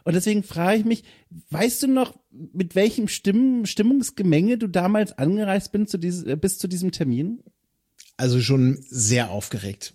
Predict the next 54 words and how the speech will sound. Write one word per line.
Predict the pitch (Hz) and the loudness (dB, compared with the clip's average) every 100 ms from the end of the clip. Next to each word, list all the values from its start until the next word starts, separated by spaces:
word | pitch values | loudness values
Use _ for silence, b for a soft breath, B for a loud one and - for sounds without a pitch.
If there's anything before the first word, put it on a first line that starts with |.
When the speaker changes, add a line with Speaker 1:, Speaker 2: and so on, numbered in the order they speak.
| - | -4
Speaker 2:
weil | 113 113 | -2 0
ich | 190 | -2
eben | 135 107 | -2 0
plötzlich | 127 127 120 | 0 2 2
wusste, | 139 135 135 - | 2 2 0 -2
ey, | 135 131 135 - | -4 -6 -8 -2
der, | 123 | 0
der, | 117 113 | 2 2
der, | 113 110 | 2 2
der, | 113 110 95 - | 0 0 -2 -4
eins | 120 120 - | -2 0 0
deiner | 120 127 | 0 0
Kindheitsidole | - 165 170 120 110 - 117 135 135 120 151 | 0 0 2 2 -2 -4 0 2 4 2 0
ruft | 123 127 170 | 0 2 2
Speaker 1:
Ja. | 220 | 2
Speaker 2:
dich | 185 | -2
gerade | - 117 120 | -2 -2 -2
an | 107 147 | 0 0
und | 135 110 | 0 0
lädt | 123 123 | -2 -2
dich | - | -4
zum | 135 | -2
Bewerbungsgespräch | 120 113 113 110 107 - 107 - 71 - | 0 0 0 -2 -6 -8 -8 -8 -12 -12
ein. | 57 - B B B - | -14 -16 B B B -6
Das | 113 | -2
war | 127 120 | 0 2
schon, | 131 123 | 2 2
also, | 123 123 | 0 -2
als | 117 120 | -2 -4
ob | 127 | -2
du | 135 | 0
wirklich, | 123 - 113 - B B _ | 2 2 0 -2 B B _
äh, | - - - - | -8 -6 -4 0
du | 151 | 4
gibst | 190 208 | 4 4
den | 165 | 2
Lottoschein | 156 170 151 - 123 | 4 2 0 2 0
ab | 123 131 127 | 0 -4 -4
und | 110 | -2
hast | 120 - | -2 -2
das | - | -6
Gefühl, | 113 - 123 | -4 0 0
schon | - 120 | 2 2
den | 113 | 2
Jackpot | 110 - 107 | 0 -2 -8
kassiert | - 104 117 95 | -6 -4 -4 -6
zu | - 110 | -8 -10
haben. | - | -10
So, | 110 | -6
so | 120 113 | -4 -2
fühlte | - 185 - | -2 -2 -2
sich | 214 | -4
das | - 101 | -4 -4
an. | - 98 | -6 -6